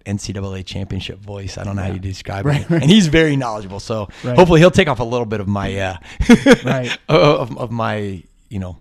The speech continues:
Speaker 1: work, you know,
Speaker 2: Right.
Speaker 1: doing the announcing, and I can you know, cheerlead probably
Speaker 2: Well,
Speaker 1: more.
Speaker 2: you, you mentioned, I, I wanted to make sure that I mentioned Phil. I mean, Philip is a stud. I mean, he is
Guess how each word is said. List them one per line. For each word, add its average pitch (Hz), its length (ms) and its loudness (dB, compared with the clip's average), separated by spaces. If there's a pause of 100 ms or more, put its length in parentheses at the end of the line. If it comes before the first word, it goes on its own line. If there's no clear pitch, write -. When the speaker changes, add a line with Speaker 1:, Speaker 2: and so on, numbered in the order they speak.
(100)
Speaker 1:
work, 120 300 -4 (200)
you - 60 -6
know, 147 80 2
Speaker 2:
Right. - 80 -2
Speaker 1:
doing 120 160 0
the 107 80 -4
announcing, 104 420 -6
and 95 120 -6
I 101 80 -8
can 90 180 -14 (540)
you 95 100 -10
know, 92 60 -8 (180)
cheerlead 98 420 -8
probably 95 260 -4
Speaker 2:
Well, 147 140 4
Speaker 1:
more. 95 120 0
Speaker 2:
you, 160 100 -2
you 165 360 2
mentioned, 208 340 2
I, 185 100 2
I 185 120 2
wanted 254 200 4
to 202 80 4
make 175 200 6
sure 160 220 2
that 147 100 2
I 139 60 0
mentioned 139 380 -2
Phil. 139 220 -4
I 147 60 -4
mean, 147 140 2
Philip 180 420 -2
is 117 160 -8
a 110 80 -14
stud. 113 600 -10
I - 20 -14
mean, 135 140 -4
he 143 200 0
is 123 460 -4